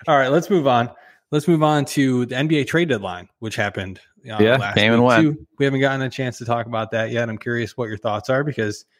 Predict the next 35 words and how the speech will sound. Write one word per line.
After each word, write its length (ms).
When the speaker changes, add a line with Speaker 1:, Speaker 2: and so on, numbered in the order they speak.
Speaker 2:
the 240
few 140
times 260
we've 140
talked 240
about 180
the 60
Bulls, 300
it's 180
blow 240
it 80
up, 260
trade 240
everybody. 640
Let's 200
get 200
some 180
new 140
players 340
in 100
here. 200
Let's 200
let 120
the 100
young 220
people 400
run. 400
Speaker 1:
Yeah. 300
Speaker 2:
And 600
what 140
happened? 380
Speaker 1:
Yeah, 160
they 140
did 100
nothing. 480